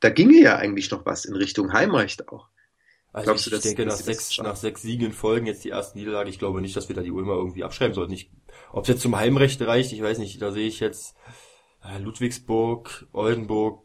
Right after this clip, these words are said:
Speaker 2: Fram, Port Skyline, sehe ich, glaube ich, nicht, dass es da zum, zum Heimrecht, äh, reichen könnte. Aber ich denke, dass man sich so auf sechs, sieben schon einpendeln wird und das ist auch okay. Nach der,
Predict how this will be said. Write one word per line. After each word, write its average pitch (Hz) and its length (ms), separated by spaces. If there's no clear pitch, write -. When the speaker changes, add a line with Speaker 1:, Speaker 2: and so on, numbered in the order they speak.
Speaker 2:
Fram, 110 600
Port 104 220
Skyline, 107 340
sehe 107 100
ich, 101 140
glaube 95 180
ich, 95 60
nicht, 98 160
dass 95 120
es 90 100
da 98 160
zum, 92 340
zum 92 320
Heimrecht, 95 500
äh, 101 60
reichen 95 420
könnte. 107 300
Aber 92 100
ich 90 80
denke, 107 240
dass 98 220
man 98 80
sich 95 120
so 101 120
auf 92 100
sechs, 98 240
sieben 101 220
schon 87 140
einpendeln 95 500
wird 101 180
und 92 160
das 90 140
ist 92 80
auch 87 100
okay. 107 360
Nach 90 160
der, 87 240